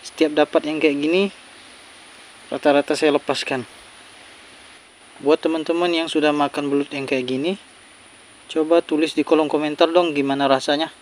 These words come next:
Saya pengen tahu. Oke, ini saya rilis saja ya, teman-teman. Bukannya nolak rezeki ya. Soalnya penampilannya ini mengerikan.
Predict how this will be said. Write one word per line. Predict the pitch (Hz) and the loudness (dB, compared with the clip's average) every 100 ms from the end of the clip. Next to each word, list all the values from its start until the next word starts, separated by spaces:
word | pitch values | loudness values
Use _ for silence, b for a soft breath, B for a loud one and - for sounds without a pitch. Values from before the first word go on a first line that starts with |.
| - | -4
Saya | 131 143 | -2 0
pengen | - 139 131 | -2 -4 -4
tahu. | 127 123 143 - - - B B B B B - - | -4 -4 -4 -6 -20 -20 B B B B B -20 -20
Oke, | - 170 160 - | -2 -2 -2 -6
ini | 147 160 170 165 | -6 -4 -4 -4
saya | - 143 139 | -2 0 0
rilis | 143 147 - | -2 -4 -2
saja | 135 | 0
ya, | 151 160 | 0 0
teman-teman. | 147 139 156 151 - - - - - - - - - - - - - - - | -4 -4 -4 -6 -16 -20 -20 -20 -20 -20 -20 -20 -20 -20 -20 -20 -20 -20 -20
Bukannya | 135 - 135 131 | -14 -8 -4 -4
nolak | 127 127 127 | -2 -2 -2
rezeki | 131 143 - 131 | 0 -2 0 -2
ya. | 143 - - - - - - - - - - | -2 -8 -20 -20 -20 -20 -20 -20 -20 -20 -12
Soalnya | - 165 175 | -6 -4 -4
penampilannya | - 165 165 170 165 170 175 | -2 -4 0 0 2 0 -2
ini | 175 180 | -2 -2
mengerikan. | 175 165 160 - 180 196 | -2 -2 -2 -2 -2 -2